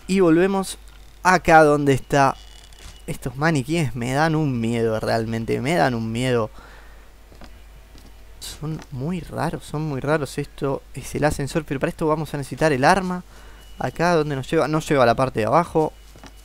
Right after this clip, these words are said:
A la parte secreta. Muy bien, muy bien. Y, opa, ¿y esto? ¿Y esto? Esto es nuevo. Esto es nuevo, esto es nuevo, una versión. Decime que hay un objeto acá. No hay nada, no hay nada. ¡Oh! Y es la barreta,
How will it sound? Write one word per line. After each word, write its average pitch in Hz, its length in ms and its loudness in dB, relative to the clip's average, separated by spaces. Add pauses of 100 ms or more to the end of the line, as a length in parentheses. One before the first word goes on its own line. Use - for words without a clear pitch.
(460)
A 143 60 -6
la 120 100 -2
parte 127 260 -4
secreta. 135 400 -6
Muy 135 200 -4
bien, 175 260 0
muy 151 200 -2
bien. 185 280 0 (340)
Y, 240 260 -2 (320)
opa, - 380 0
¿y 170 160 -2
esto? 233 300 -2 (120)
¿Y 160 120 -2
esto? 196 240 -2
Esto - 240 -2
es 170 60 -4
nuevo. 143 280 -2 (520)
Esto 196 160 0
es 123 40 -2
nuevo, 143 280 0
esto 151 160 -4
es 131 40 -6
nuevo, 135 160 -4
una 120 120 -4
versión. 139 240 -2
Decime 120 260 -4
que 113 60 2
hay 110 80 0
un 90 160 -8
objeto - 300 -6
acá. 143 220 2 (600)
No 143 60 -8
hay 127 60 -6
nada, 131 280 -4
no 123 80 -6
hay 151 40 -4
nada. 170 200 4 (100)
¡Oh! 269 500 10
Y 247 120 2
es 247 140 0
la 247 200 4
barreta, 247 440 4